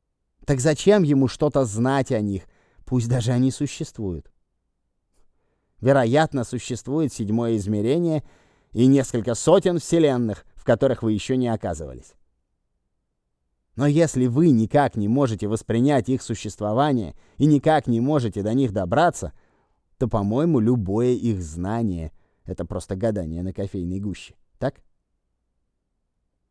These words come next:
Итак, нас интересует только наша собственная область, наша собственная сфера деятельности.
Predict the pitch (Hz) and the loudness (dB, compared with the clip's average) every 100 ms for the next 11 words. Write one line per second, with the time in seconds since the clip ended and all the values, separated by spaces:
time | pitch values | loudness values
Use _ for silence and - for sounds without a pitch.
0 | _ _ _ - _ _ - 131 139 220 | _ _ _ -20 _ _ -4 2 4 4
1 | - - 113 165 165 160 143 147 135 175 | 2 -6 0 2 2 0 0 -2 0 0
2 | 160 147 127 131 139 135 127 - 151 170 | 2 0 0 -2 -2 -4 -6 2 4 4
3 | - 160 147 143 139 123 95 82 - - | 0 -2 0 0 0 -2 -4 -8 -18 -20
4 | - _ _ _ _ _ _ _ _ _ | -20 _ _ _ _ _ _ _ _ _
5 | _ - 135 127 110 - 147 180 - 156 | _ -6 -4 -2 -6 0 4 4 2 -2
6 | 151 143 131 - 131 120 107 104 82 76 | 0 0 -2 -2 0 0 0 -2 -2 -12
7 | 50 - | -16 -20